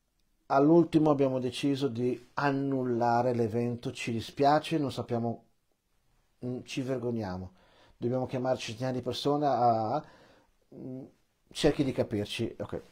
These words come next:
Il rabbino ci rimane molto male, perché prima di tutto lui aveva mandato i suoi figli dalla nonna,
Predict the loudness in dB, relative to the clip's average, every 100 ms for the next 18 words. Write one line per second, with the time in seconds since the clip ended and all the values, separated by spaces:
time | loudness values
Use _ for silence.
0 | _ _ 0 2 4 4 2 0 0 2
1 | 0 0 -2 -2 -4 -6 -12 _ _ _
2 | _ _ _ _ _ _ -18 -18 -18 -20
3 | -14 -4 -2 0 -2 -6 -2 2 4 4
4 | 6 8 8 6 -6 _ _ _ _ 2
5 | 6 10 10 8 6 4 6 8 8 6
6 | -2 -4 -6 -4 0 0 4 6 6 6
7 | 6 6 0 _ _ _ _ _ _ _
8 | _ _ -6 -2 2 4 4 4 0 0